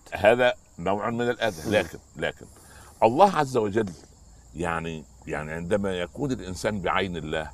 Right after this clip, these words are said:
Speaker 2: نعم.
Speaker 1: لا، سبحان الله العظيم، يعني، يعني، طفولة موسى وضعفها لم تغرقه في اليم،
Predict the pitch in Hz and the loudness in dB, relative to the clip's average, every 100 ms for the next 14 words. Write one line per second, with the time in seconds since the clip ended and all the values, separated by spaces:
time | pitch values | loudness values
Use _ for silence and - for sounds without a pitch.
0 | - 85 67 - - - - 95 120 151 | -12 -10 -10 -14 -20 -20 -14 -2 6 8
1 | 151 147 - 113 - 135 120 117 120 98 | 6 4 -4 -12 -2 -2 0 0 0 -2
2 | 101 120 110 - - - - - - 87 | -4 -4 -6 -14 -20 -20 -20 -20 -8 -4
3 | 85 85 87 - - - - - - 85 | -2 -4 -10 -14 -20 -20 -20 -18 -8 -6
4 | 80 - 123 110 190 190 147 107 104 95 | -8 -8 -6 -2 2 4 4 0 -4 -6
5 | - - - - - - 85 98 92 - | -10 -16 -20 -20 -20 -2 0 2 0 -2
6 | 71 65 - - - - - - - - | -10 -12 -16 -20 -20 -20 -20 -20 -20 -20
7 | - 92 117 110 107 110 - 87 71 73 | -10 -4 -4 -2 0 0 -2 -6 -8 -8
8 | 65 | -8